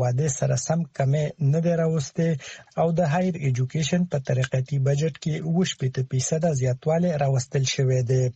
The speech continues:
نوموړي لیکلي، «دا بجټ د ملک د اقتصادي بحران نه د راویستلو دپاره یو نسخه ده.» د سوشل میډیا ترڅنګ د اردو او انګریزي ورځپاڼو او په ټلویزیون چینلو هم د بجټ په اړه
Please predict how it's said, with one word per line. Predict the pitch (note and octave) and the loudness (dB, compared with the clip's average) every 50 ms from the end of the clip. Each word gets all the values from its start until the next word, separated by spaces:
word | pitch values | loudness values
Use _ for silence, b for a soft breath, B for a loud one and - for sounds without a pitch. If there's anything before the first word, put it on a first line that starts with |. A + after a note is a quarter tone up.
| _ _ _ - F#3+ | _ _ _ 0 2
نوموړي | F3+ F#3 F#3+ F#3+ G3 G3 G3+ F#3+ F#3+ F#3 F3 | 2 4 4 2 2 2 2 2 2 2 0
لیکلي، | F3 - - F#3+ F#3 F#3+ F3+ | 0 0 0 0 0 2 2
«دا | C#3+ C#3 D3 D3+ D3 | 2 2 0 2 2
بجټ | E3+ E3+ D3+ E3 E3+ D3+ C#3+ C3+ | 0 0 0 0 -2 -2 0 0
د | C#3 C3+ D3+ | 0 2 2
ملک | E3 F3 F3 - - | 2 0 -2 -2 -2
د | D3+ C#3 | -2 -2
اقتصادي | C3+ C3 - - - G2+ - - - C3 D3 C#3+ C3+ | -2 -2 -4 -4 -6 -2 -2 -2 0 0 0 0 0
بحران | C3 A2+ A2+ B2+ C#3+ D#3 D#3+ D#3+ | 0 0 2 2 2 2 2 0
نه | D#3+ D#3+ | 0 0
د | D3 C3+ C3 B2+ | 0 0 0 0
راویستلو | B2 B2 A#2+ A#2 - - - D3 C#3+ C3+ B2+ B2 | 0 0 -2 -4 -4 -4 -2 0 0 0 0 0
دپاره | B2 - - D3 D#3 D#3+ E3 D#3+ C#3+ | -2 0 0 0 0 0 0 0 0
یو | C#3 C#3 C3 C3+ | 2 2 2 2
نسخه | C3 B2+ - - - C3+ C3 B2+ | 0 0 -2 -2 -2 0 0 2
ده.» | B2+ B2 B2+ B2+ B2+ _ _ _ _ _ _ _ _ - | 2 2 0 -2 -4 _ _ _ _ _ _ _ _ -2
د | D#3+ F3 F#3 | 0 0 0
سوشل | F3 - G3 F3+ - - F3 E3 E3+ | 2 0 0 0 0 0 0 2 2
میډیا | F3 E3+ E3 F#3+ F#3+ F3+ - | 2 2 2 0 0 0 -2
ترڅنګ | D3+ C#3 - - F3+ F#3 F#3 F3 D3 | -4 -2 0 0 0 2 2 2 2
د | C#3 F3 C3 | 4 4 4
اردو | B2+ B2+ C3+ D3+ F3 F3 | 4 4 2 2 2 2
او | D#3+ D3+ C#3+ | 2 2 2
انګریزي | C3+ B2+ A#2+ B2+ B2 A#2+ B2+ D3 D3 | 2 2 2 2 0 2 2 2 2
ورځپاڼو | C#3 B2 C3 C3 - - - C#3 D3 D3+ D#3+ E3 E3 D#3+ C3+ B B B B B - | 2 2 0 -2 -2 -2 0 2 2 4 4 2 2 0 -2 B B B B B 0
او | E3+ F3+ F#3 F3+ | 0 0 2 2
په | - F#3+ F3 - | 0 0 2 2
ټلویزیون | F#3+ F3+ F3+ F3+ F3+ G3 F3 F#3+ G3 G3 F3 - | 2 2 4 2 2 2 2 2 2 2 2 2
چینلو | D#3 D3 C#3+ D#3+ E3+ F3+ F3+ C#3 | 0 0 2 2 2 2 2 2
هم | D3 F3+ F#3 F#3 C#3+ | 2 2 2 2 2
د | C#3 B2+ | 2 2
بجټ | C#3 C3+ C3 C#3 C#3 C3 - - | 2 2 2 2 0 0 -2 0
په | C3+ C#3 | 0 0
اړه | D3+ F3 | 2 0